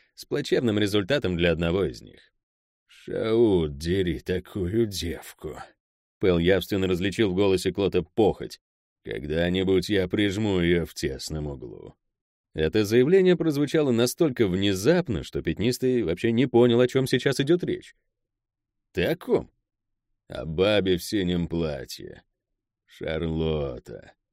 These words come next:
«Приехали. Слушай, есть куда более легкий способ умереть. Мой знакомый торговец из Белгама может продать тебе алую тихоню.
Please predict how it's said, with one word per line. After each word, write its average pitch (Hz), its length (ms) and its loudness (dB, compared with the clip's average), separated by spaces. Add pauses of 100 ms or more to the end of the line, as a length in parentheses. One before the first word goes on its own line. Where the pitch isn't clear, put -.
(720)
«Приехали. 123 1400 2
Слушай, 196 540 2 (300)
есть 220 280 0
куда 233 200 6
более 240 300 8
легкий 180 400 6
способ 165 480 4
умереть. 127 560 6 (440)
Мой 110 240 2
знакомый 131 460 6
торговец 147 460 8
из 123 120 2
Белгама 117 560 4
может 120 300 2
продать 151 400 6
тебе 160 240 6
алую 170 440 12
тихоню. 101 640 -2